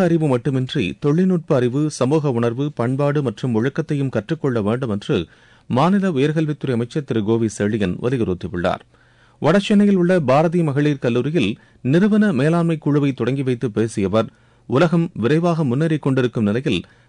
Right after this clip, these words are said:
நமது மாணவர்களும் உலகளாவிய போட்டியில் முன்னிலை வகிக்க வேண்டும் என்பதே கல்வி நிறுவனங்களின் முதன்மை நோக்கமாக இருக்க வேண்டும் என்று கூறினார். இவற்றை கருத்தில் கொண்டுதான் கல்லூரி அருகே உள்ள தொழில்துறை சார்ந்தோர் மற்றும் மாணவர்களின் பெற்றோர் ஆகியோரை உள்ளடக்கிய நிறுவன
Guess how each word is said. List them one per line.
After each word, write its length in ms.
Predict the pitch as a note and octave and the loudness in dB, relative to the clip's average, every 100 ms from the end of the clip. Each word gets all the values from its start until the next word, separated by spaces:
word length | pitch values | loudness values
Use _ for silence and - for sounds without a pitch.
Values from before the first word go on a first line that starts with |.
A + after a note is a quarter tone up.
| - | -2
நமது 240 | D#3+ E3+ | 2 2
மாணவர்களும் 580 | C#3+ D#3 G#3 F#3 F#3 F3 | 2 2 2 2 2 2
உலகளாவிய 580 | A#2 C3 E3 F3+ F3 F3+ | 0 0 2 2 2 0
போட்டியில் 520 | D#3 D#3 D3+ C#3 C3 - | 0 0 0 0 -2 0
முன்னிலை 360 | B2+ E3 E3+ | 0 2 0
வகிக்க 320 | C#3 C#3+ C3 | 0 0 0
வேண்டும் 320 | A#2 D3 E3+ A#2+ | 2 2 0 0
என்பதே 280 | A#2+ D#3 A2 E2 - _ _ | 0 0 0 -2 -10 _ _
கல்வி 280 | B2+ D#3+ F#3+ | 0 4 4
நிறுவனங்களின் 600 | F3+ E3 E3 D3 D3 C#3 | 4 4 2 0 0 0
முதன்மை 360 | A#2 D3 E3 E3 | 0 0 0 2
நோக்கமாக 440 | C#3+ C#3 D3 C3+ C3 | 0 0 -2 0 0
இருக்க 240 | A#2+ C3+ | 0 2
வேண்டும் 360 | A#2 C#3+ E3+ F3+ | 2 2 -2 -2
என்று 180 | A2+ C3 | -2 -2
கூறினார். 460 | G2 F2 F#2+ F#2+ - - _ _ _ - _ _ - | -2 -2 0 0 -4 -20 _ _ _ -20 _ _ 0
இவற்றை 320 | E3+ F#3+ G3 | 2 2 2
கருத்தில் 440 | F3+ F3 G#3 G#3+ E3 | 2 2 2 0 2
கொண்டுதான் 400 | D3+ C3+ D3+ E3 - | 2 2 2 0 -4
கல்லூரி 400 | - C#3+ F#3+ G3 | 0 2 4 4
அருகே 260 | C#3+ D3 E3 | 4 2 2
உள்ள 220 | D3 C#3+ | 2 0
தொழில்துறை 520 | B2+ C3 D#3+ D#3 D#3 C3+ | 0 2 0 0 -2 0
சார்ந்தோர் 560 | - A2+ A2+ B2+ C3+ - _ - | 0 0 2 2 0 -2 _ -6
மற்றும் 320 | D#3+ - F#3+ | -4 2 2
மாணவர்களின் 580 | D3 F3 G#3 G3 F#3 D#3+ | 4 2 2 2 2 2
பெற்றோர் 340 | C3 - F3 | -2 0 0
ஆகியோரை 380 | D3 C3+ C#3+ C3+ | 2 0 0 0
உள்ளடக்கிய 640 | B2 C3 D3 B2 - A#2 A2 G#2 - _ - | 0 0 0 -2 -2 0 2 2 -2 _ -2
நிறுவன 420 | C3+ F3+ F#3 | 2 2 2